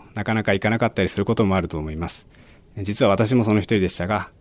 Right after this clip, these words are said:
最近は業務で頻繁に海岸に出向くことが多くなりました。その度に海を眺めますと、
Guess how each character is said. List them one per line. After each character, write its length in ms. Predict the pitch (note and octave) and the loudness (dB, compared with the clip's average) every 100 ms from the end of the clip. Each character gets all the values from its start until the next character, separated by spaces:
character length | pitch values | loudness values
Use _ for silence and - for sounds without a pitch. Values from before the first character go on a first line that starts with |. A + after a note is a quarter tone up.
| - | -14
最 240 | - G#2 | -2 -2
近 200 | - A2 | 2 2
は 100 | G#2+ | 2
業 140 | G2+ A#2 | 4 4
務 140 | F2 | 2
で 200 | D2+ F2 - | -2 -8 -6
頻 220 | G2+ G2 | -2 0
繁 140 | G2+ F#2+ | 2 0
に 100 | F2+ | 0
海 240 | G2+ G2 | 0 0
岸 120 | G2+ | 2
に 60 | G2 | 0
出 80 | G2+ | 0
向 100 | G2 | -2
く 20 | |
こ 100 | G#2+ | -4
と 100 | B2+ | -2
が 120 | G2 | -2
多 60 | F2 | -2
く 100 | D#2+ | -6
な 80 | |
り 80 | D#2 | -8
ま 100 | D2+ | -10
し 80 | - | -10
た。 180 | D#2 - _ _ - _ - | -12 -12 _ _ -20 _ -6
そ 100 | B2+ | -2
の 60 | |
度 200 | B2+ D3 | 0 2
に 140 | B2 A#2+ | 2 4
海 180 | A#2+ A2 | 4 6
を 80 | |
眺 180 | G2 G2 | 4 2
め 80 | G#2 | 2
ま 120 | G#2+ | 2
す 100 | - | 0
と、 240 | - D#2+ | 0 -2